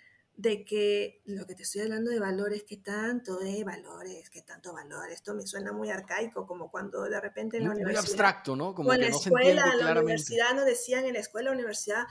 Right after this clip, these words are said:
Speaker 1: "Ay, visión, misión, valores". No, amigos, hoy en día el mercado requiere eso,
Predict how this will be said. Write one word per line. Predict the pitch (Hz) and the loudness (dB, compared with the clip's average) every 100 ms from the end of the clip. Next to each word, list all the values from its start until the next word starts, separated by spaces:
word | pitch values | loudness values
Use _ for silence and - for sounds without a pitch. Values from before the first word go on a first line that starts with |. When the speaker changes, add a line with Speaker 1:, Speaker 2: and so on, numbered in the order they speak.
| - | -10
Speaker 1:
"Ay, | 214 269 | -4 -4
visión, | 226 208 - 247 | -2 -4 -2 -2
misión, | 240 220 233 233 | -2 -2 -4 -2
valores". | 214 196 226 254 - - _ _ _ _ _ _ _ - | -2 -2 -2 -4 -10 -20 _ _ _ _ _ _ _ -14
No, | 214 | -10
amigos, | 208 226 208 - - _ _ | -6 -4 -6 -10 -16 _ _
hoy | - 233 262 | -2 2 2
en | 269 | 2
día | 254 247 247 | 2 4 4
el | |
mercado | 220 190 196 208 214 | 2 -2 -2 0 0
requiere | 208 185 196 202 - _ | -4 -8 -6 -4 -6 _
eso, | 202 - - | -6 -6 -6